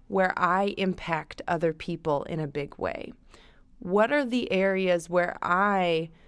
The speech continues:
am not only making decisions, but I'm making decisions that change other people's lives, that are intertwined with other people's lives?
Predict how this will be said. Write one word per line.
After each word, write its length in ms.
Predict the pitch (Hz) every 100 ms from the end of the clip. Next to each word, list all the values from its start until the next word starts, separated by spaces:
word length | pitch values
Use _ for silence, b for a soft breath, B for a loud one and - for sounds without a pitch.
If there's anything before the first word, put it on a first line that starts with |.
| b _
am 200 | - 202
not 200 | 202 202
only 240 | 196 196
making 360 | 190 185 180 185
decisions, 520 | 175 - 180 214 233
but 140 | 190 202
I'm 180 | 185
making 380 | 180 185 190 233
decisions 520 | 214 208 185 180 175
that 200 | 165 175
change 420 | - - 180 185 180
other 280 | - 175
people's 480 | 165 175 165 170 160
lives, 580 | 156 151 156 123 - 208
that 160 | 180 170
are 140 | 180 -
intertwined 1080 | 220 226 254 240 - 175 165 165 160 139 151 B B -
with 160 | 180
other 260 | - 175 175
people's 440 | - 170 170 160
lives? 640 | 160 151 156 - - -